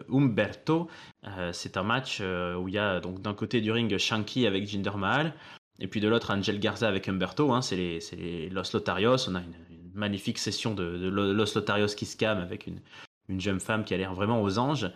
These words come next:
Et, euh, et, bah, et bon, bah, il y a toujours cette histoire de, de, de Shanky là, qui, qui se met à danser, on sait pas trop pourquoi, euh, pour draguer la, la commenta-, la commentatrice, la présentatrice, là, Samantha Irvin, qu'on avait vue à Paris.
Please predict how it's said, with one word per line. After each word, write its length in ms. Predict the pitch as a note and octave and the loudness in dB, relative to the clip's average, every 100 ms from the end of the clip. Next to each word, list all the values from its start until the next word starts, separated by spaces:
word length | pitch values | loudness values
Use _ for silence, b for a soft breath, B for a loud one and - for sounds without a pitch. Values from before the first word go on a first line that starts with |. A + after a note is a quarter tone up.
| B B - _ - | B B -20 _ 0
Et, 200 | A2+ A2 | 2 4
euh, 280 | F#2+ F#2 D#2+ | 4 2 2
et, 140 | E2+ | 0
bah, 140 | G#2+ F2+ | 0 0
et 80 | A2 | 0
bon, 280 | G#2 C3+ | 0 2
bah, 120 | G#2+ G#2+ | 4 4
il 60 | |
y 60 | G#2 | 4
a 180 | G#2 G2+ | 2 0
toujours 340 | - D3 D#3 | 0 0 0
cette 220 | C3 A#2 | -2 -2
histoire 320 | A2+ - C3+ | -6 0 2
de, 100 | A#2 | 2
de, 320 | A2 G#2+ A2 G#2+ | -2 -2 -2 0
de 160 | G#2+ | -2
Shanky 460 | A2 C#3 B2 - D3 | 0 2 2 2 0
là, 100 | C3+ | 0
qui, 180 | - G2+ | -2 -6
qui 120 | A#2 | -6
se 120 | - | -2
met 140 | B2 | 2
à 80 | G#2 | 2
danser, 460 | G#2+ A2+ A2 C3 C3+ | 2 0 2 2 2
on 100 | A#2 | 0
sait 160 | - | -4
pas 120 | - G#2+ | -4 -4
trop 180 | - | -6
pourquoi, 500 | A#2 G#2+ - A#2 C3 | -6 -8 0 2 4
euh, 240 | A#2+ G2 G2 B B B | 4 2 0 B B B
pour 180 | - A2 | -4 -2
draguer 360 | - G#2+ A2+ B2+ | 2 2 4 4
la, 140 | G#2 | 4
la 120 | G2+ | 2
commenta-, 600 | G2+ G#2+ G#2+ G#2 F#2+ F2+ | 0 -2 -2 0 0 2
la 80 | G2+ | 0
commentatrice, 580 | G#2 G#2 G#2 - A#2+ - | -2 0 -2 0 -4 -2
la 120 | G2+ | -2
présentatrice, 640 | - G#2 G2 G2 - F#3 - | 0 -2 -2 -4 -2 -2 -2
là, 80 | |
Samantha 480 | - G#2+ G2 G2 G2 | -2 -2 -2 0 0
Irvin, 300 | F#2+ A2 A#2 | 2 2 0
qu'on 160 | F2+ G2 | -2 0
avait 160 | F#2+ | 0
vue 120 | F#2 F#2+ | 0 -2
à 60 | |
Paris. 360 | - F2 C#3+ | -2 -2 -2